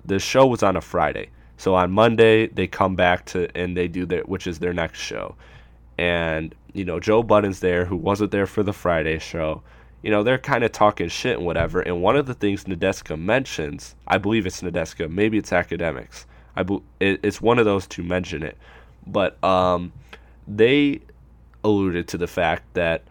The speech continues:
Russ's father is apparently, uh, owns a media company that has a partnership with Russ's label. Now, I don't know if this is something that was achieved, um, that,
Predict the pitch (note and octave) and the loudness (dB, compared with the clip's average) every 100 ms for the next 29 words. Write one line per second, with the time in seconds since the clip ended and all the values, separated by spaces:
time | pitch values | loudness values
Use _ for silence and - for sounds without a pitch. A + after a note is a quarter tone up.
0 | - - - - _ - F#2 G#2 A#2+ - | -20 -20 -20 -20 _ -14 2 4 4 2
1 | A2+ F#2+ - - A#2 B2+ A2 F2+ E2+ - | -4 -4 -8 -2 2 4 2 0 0 -2
2 | - - - F#2+ E2+ - A2+ A2 F#2 F#2+ | -10 -10 -6 -4 -4 -2 2 2 2 0
3 | F#2 E2+ E2 - - F2 E2+ - F#2+ G#2 | -2 -4 -8 -20 0 2 4 2 2 2
4 | B2 B2+ - G2 G2 G#2+ F#2+ F2 - F2+ | 2 -4 -6 -4 -2 -2 -2 -4 -4 -6
5 | - F2 F2 E2+ - G2 G#2+ G2 G#2 F#2 | -4 -6 -4 -4 -6 -6 2 4 4 -2
6 | - F#2+ - G#2+ F#2 F2 - F#2+ - - | -6 -6 0 0 0 -6 -2 -4 -4 -10
7 | F#2 G2 - - - - - - - - | -2 -2 -2 -12 -20 -20 -20 -20 -20 -20
8 | - G2+ G2 F2+ - E2+ F#2+ G2 D#2+ - | -10 0 2 2 -2 -4 -2 -2 -4 -10
9 | - F2 F2+ F#2 F#2+ F#2 F#2+ F#2 G2 F2+ | -10 2 6 6 4 2 2 0 -4 -8
10 | F2+ G2 F2+ F#2+ F2+ F2+ F2+ F2+ E2+ - | -4 -4 -2 -2 2 0 0 -8 -10 -6
11 | F#2+ F#2 F2+ - - - - - - F2 | -2 -2 -4 -10 -20 -20 -20 -12 0 2
12 | E2 D#2+ D#2+ - F#2 F#2 - | 2 0 -4 -12 -2 -2 -2